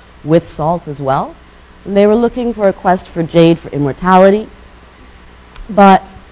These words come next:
later on, it took us many, many years to actually figure out what this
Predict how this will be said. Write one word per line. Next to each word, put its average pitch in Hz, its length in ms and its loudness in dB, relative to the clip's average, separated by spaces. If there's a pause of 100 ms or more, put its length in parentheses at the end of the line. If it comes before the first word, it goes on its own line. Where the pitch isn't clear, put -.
(160)
later 208 440 6
on, 147 420 2 (440)
it 185 100 -14
took 269 160 2
us 226 180 2
many, 190 260 4
many 180 380 6
years 175 280 4
to - 80 -6
actually 160 460 0
figure 185 400 0
out 160 280 2 (960)
what 165 300 0
this 175 380 -2